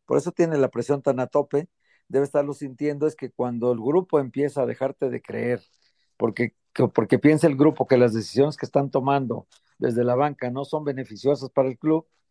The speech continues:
entonces los jugadores empiezan a dejar de creerte. Y cuando se te acaba el discurso con ellos,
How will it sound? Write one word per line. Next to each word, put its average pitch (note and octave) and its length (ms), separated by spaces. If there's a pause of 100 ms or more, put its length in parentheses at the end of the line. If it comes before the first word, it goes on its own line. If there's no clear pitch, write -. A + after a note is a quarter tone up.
(220)
entonces D#3 380
los C#3 120
jugadores D3+ 380
empiezan C#3 440
a C#3 40
dejar C3 280
de C3+ 100
creerte. B2 600 (300)
Y - 120
cuando C3 320
se B2+ 140
te B2+ 100
acaba E3 240
el F#3+ 60
discurso E3 440
con C#3 180
ellos, F3 420